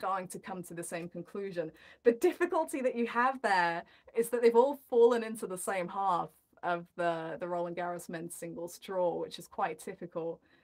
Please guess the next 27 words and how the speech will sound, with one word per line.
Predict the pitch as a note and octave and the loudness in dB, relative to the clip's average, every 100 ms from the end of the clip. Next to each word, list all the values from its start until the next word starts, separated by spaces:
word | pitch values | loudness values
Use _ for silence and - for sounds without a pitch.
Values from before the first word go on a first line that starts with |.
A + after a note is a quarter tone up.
| - | -20
So | - F3+ E3 | -6 -2 -2
it's, | D#3+ E3 - | -4 -6 -4
uh, | F3+ E3 D#3+ D#3 D#3+ | -2 0 -2 -4 -8
a | F#3+ | -10
little | G#3 | -8
bit | A3 - | -6 -6
top-heavy, | - G3+ - G3 F#3 E3+ D3+ D3+ _ _ | -6 -6 -6 -8 -10 -8 -10 -12 _ _
that | - - | -6 -6
draw. | E3+ E3+ D#3+ D3 G3+ A3 - - | -6 -6 -4 -6 -10 -18 -20 -12
Uh, | E3+ D#3+ E3+ | -10 -10 -12
Djokovic | F3 G#3+ F3+ - F#3 E3+ - | -10 -6 -6 -4 -4 -4 -4
and | F3+ | -8
Nadal | E3 F3+ E3 E3 E3 - | -6 -4 -4 -4 -8 -6
are | E3+ | -8
on | E3+ | -8
track | E3 F#3 D#3+ - | -10 -10 -12 -10
for | E3+ | -10
that | D#3 - | -10 -10
quarterfinal | F#3+ F3 E3+ - G#3 F#3 F#3 F3+ | -10 -10 -12 -2 0 0 -4 -6
meeting. | F3 F3 - F3 D#3+ E3 D#3+ - - _ | -8 -10 -6 -4 -4 -8 -12 -20 -20 _
Alcaraz | F#3+ F#3 F#3 G#3+ F#3+ F3+ F3 E3+ | -4 -2 -4 -6 -2 0 -2 -4
potentially | - F3 G#3 G3 F3 F#3 | -12 -14 -12 -12 -10 -4
awaiting | F3 E3+ E3+ F3 E3+ | -2 -2 -4 -8 -10
whoever's | F3 E3+ E3+ E3+ | -6 -4 -4 -8
in | |
the | E3 | -10
semifinals. | D#3 E3+ D#3+ D#3+ G3 F#3 F#3 E3+ E3 E3 E3 | -8 -10 -10 -10 -4 -4 -2 -4 -6 -8 -12